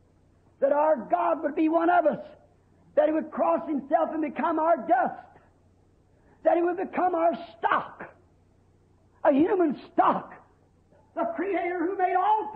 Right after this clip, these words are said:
things. And again, it fulfilled prophecy. The prophets had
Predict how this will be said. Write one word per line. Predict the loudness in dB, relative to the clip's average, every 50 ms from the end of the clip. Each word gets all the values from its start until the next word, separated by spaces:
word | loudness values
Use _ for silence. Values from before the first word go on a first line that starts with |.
| -2
things. | 0 0 0 -2 -2 -4 -6 -10 -14 -20 _ _ _ _ _ _ _ _ _ _ _ _ _ _ _ _ _ _ _ _ _ _ _ _ _ _ _ _ _ _ _ _ _ _ _ _ _ _ _ _ _ _
And | -8 -6 -4 -2
again, | -2 -2 0 0 2 2 2 0 -2 -4 -6 -6 -10 -12 -16 _ _ _ _ _ _ _ _ _ _ _ _ _ _ _ _ _ _ _ _ _ _ -4
it | -4 -4 -4 -2
fulfilled | 0 0 0 0 0 0 0 0 -2 -2
prophecy. | -2 0 0 0 0 -2 -4 -6 -8 -10 -12 -12 -14 -20 _ _ _ _ _ _ _ _ _ _ _ _ _ _ _ _ _ _ _ _ _ _ _ _ _ _ _ _ _ _ _ _ _ _ _ _ _ _ _ _ _ _ _ _ -6
The | -6 -6
prophets | -4 -2 -2 0 0 0 -2 -4 -6 -8
had | -10 -14 -16